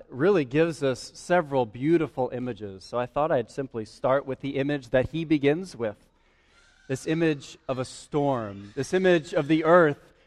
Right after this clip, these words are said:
shaking underneath of our feet. Well, have you ever been in the storm? You felt completely helpless. Uh, for me, I've been in several earthquakes, and if you've ever been in an earthquake before, you know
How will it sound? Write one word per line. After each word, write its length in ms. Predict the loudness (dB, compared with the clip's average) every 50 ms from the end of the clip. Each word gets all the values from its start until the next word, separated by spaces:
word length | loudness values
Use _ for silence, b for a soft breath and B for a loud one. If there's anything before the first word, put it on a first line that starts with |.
| b b
shaking 760 | b -8 0 4 4 4 4 4 4 4 4 4 4 0 -2
underneath 640 | 0 2 2 4 4 2 2 2 2 0 0 -2 -4
of 140 | 0 2 4
our 160 | 4 4 4
feet. 420 | 0 -4 -8 -6 -6 -4 -6 -8 -14 _ _ _ _ _ _ _ _ _ _ _ _ _ _ _ _ _
Well, 120 | -4 0 4
have 180 | 4 4 2
you 420 | 2 -2 0 2 2 4 4 4 4
ever 360 | 4 4 4 4 4 0 0
been 400 | 0 0 0 0 0 0 -2 -2
in 140 | -4 -4 -4
the 100 | -6 -6
storm? 720 | -8 -12 -16 -10 -6 -4 -2 -2 -2 -4 -6 -8 -10 -12 -16 _ _ _ _ _ _ _ _ _ _ _ _ _ _ _ _ _ _ _ _ _ _
You 200 | -14 -12 -10 -8
felt 240 | -4 -2 -2 -2 -2
completely 420 | -6 -8 -4 -4 -4 -4 -4 -4
helpless. 580 | -2 -2 -4 -4 -6 -10 -12 -12 -14 -20 -20 -20 _ _ _ _ _ _ _ _ _ _ _ _ _ _ _ _ _ _ _ _ _ -18
Uh, 120 | -16 -16
for 140 | -14 _ -6
me, 360 | -2 0 2 2 4 4 6
I've 180 | 6 4 4 2
been 220 | 0 0 0 2
in 240 | 0 -2 -4 -4 -8
several 400 | -6 -4 -4 -4 -2 -4 -4 -4 -4
earthquakes, 840 | -4 -4 -4 _ -6 -4 -2 -2 -2 -4 -6 _ -20 -20 -20 -16 -12
and 80 | -10 -10
if 80 | -10
you've 120 | -4 -2 0
ever 180 | 0 0 -2
been 220 | -4 -4 -4 -2 -2
in 120 | -4 -4
an 60 | -4
earthquake 440 | -6 -8 -8 -6 -4 -4 -4 -4 -6
before, 460 | -10 -18 -16 _ -8 -6 -4 -2 -4
you 160 | -4 -4 -6 -6
know 460 | -4 -2 0 2 2 2 0 -2